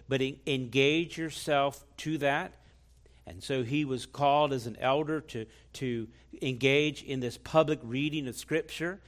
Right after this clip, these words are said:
Uh, clearly, that would have been, uh, they, they would not have had as easy access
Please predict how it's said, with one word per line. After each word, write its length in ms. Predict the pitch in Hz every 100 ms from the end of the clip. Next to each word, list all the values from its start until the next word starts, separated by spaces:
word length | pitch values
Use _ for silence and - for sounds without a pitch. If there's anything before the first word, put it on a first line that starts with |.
| - - -
Uh, 80 | 85 - - -
clearly, 520 | - 147 151 160 165 - -
that 200 | 131 135
would 120 | 139
have 240 | 135 107 139
been, 320 | 135 127 123 - - - - - -
uh, 220 | 104 101 98
they, 180 | 135
they 140 | 135 135
would 180 | 139 139
not 240 | 156 175
have 100 | 135
had 280 | 131 139 127
as 360 | 127 131 127
easy 380 | 147 131 120 123
access 560 | 127 131 131 127 113